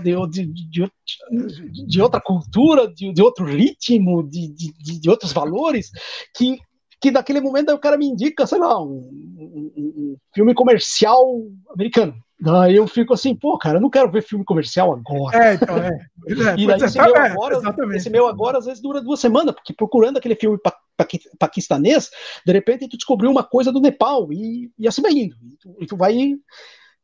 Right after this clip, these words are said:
Speaker 1: Tunísia, du-, du-, du-, du-, du-, du-, du-, ou sei lá, da América Latina, daí tu acaba, porque não interessa que tu tá pesquisando no Paquistão, às vezes tu pode acabar descobrindo uma coisa do outro lado do,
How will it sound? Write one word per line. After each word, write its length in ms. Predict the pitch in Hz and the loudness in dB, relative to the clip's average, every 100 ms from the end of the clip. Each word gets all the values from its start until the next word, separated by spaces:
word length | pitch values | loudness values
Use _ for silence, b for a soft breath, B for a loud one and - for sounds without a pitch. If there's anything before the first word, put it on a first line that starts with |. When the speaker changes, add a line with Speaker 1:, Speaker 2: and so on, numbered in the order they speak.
| 226 180 147 | -16 -12 0
Speaker 1:
Tunísia, 560 | 214 247 247 143 151 147 | 4 6 4 2 -4 -4
du-, 100 | 190 | -8
du-, 180 | 220 | -8
du-, 140 | 202 196 | -6 -6
du-, 120 | 190 | -4
du-, 160 | 202 190 | -4 -4
du-, 1300 | 196 190 180 190 180 175 185 _ - _ - 202 185 | -4 -6 -8 -8 -8 -10 -12 _ -20 _ -10 -10 -10
du-, 180 | 180 165 | -14 -2
ou 200 | 190 214 | 2 2
sei 140 | 254 | 2
lá, 140 | 247 190 | 0 0
da 120 | 175 | -4
América 300 | 190 208 226 | -8 -6 -2
Latina, 440 | 226 196 - 269 185 | -2 0 0 0 0
daí 120 | 202 | -4
tu 100 | - | -6
acaba, 320 | - 226 214 | -2 0 0
porque 480 | - 175 - 160 135 123 - | -2 -4 2 4 4 0 -4
não 160 | 160 | -2
interessa 300 | 156 180 214 | 0 0 0
que 80 | 220 | -4
tu 80 | 202 | -4
tá 100 | 196 | -4
pesquisando 380 | 202 - 180 196 | -4 -4 -2 -2
no 80 | |
Paquistão, 460 | 170 190 - 190 131 | -2 -4 -4 -4 -4
às 80 | 131 | -6
vezes 140 | 165 | -6
tu 80 | 185 | -6
pode 360 | 170 185 202 247 _ - | -2 0 0 -6 _ -10
acabar 320 | - 160 190 | -6 0 0
descobrindo 420 | - - 156 202 | -2 -4 0 2
uma 120 | 214 | 2
coisa 200 | - 202 | 0 0
do 120 | 220 220 | 2 2
outro 240 | 262 208 | 2 2
lado 240 | 170 151 | 0 0
do, 140 | 139 | -6